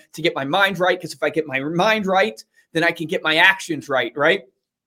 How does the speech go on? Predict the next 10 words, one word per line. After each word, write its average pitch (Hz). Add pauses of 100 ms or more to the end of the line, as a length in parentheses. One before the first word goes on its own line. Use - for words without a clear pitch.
(160)
Because 160
what 180
you 170
think 202
about, 160 (220)
you 160
tend 180
to 160
act 147
upon. 147